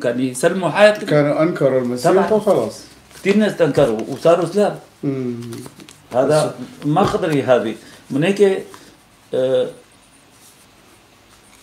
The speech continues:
Speaker 1: جاب لك قبل ل-، ل-، بعد لا أسسوا الكنيسة، إلى تخلص الكنيسة،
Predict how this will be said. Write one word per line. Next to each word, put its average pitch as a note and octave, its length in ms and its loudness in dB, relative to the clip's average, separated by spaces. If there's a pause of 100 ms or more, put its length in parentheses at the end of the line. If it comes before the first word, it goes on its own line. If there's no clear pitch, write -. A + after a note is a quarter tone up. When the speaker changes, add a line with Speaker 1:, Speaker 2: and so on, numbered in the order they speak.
(720)
Speaker 1:
جاب D#3 320 0
لك D3 200 -2 (540)
قبل D3 360 -2 (180)
ل-، A#2 420 -8
ل-، A#2 160 -6
بعد C#3 220 0
لا B2+ 140 0
أسسوا A#2 320 -6
الكنيسة، A#2 500 -8 (1700)
إلى C3 180 -2
تخلص B2+ 320 -8
الكنيسة، A2 540 -6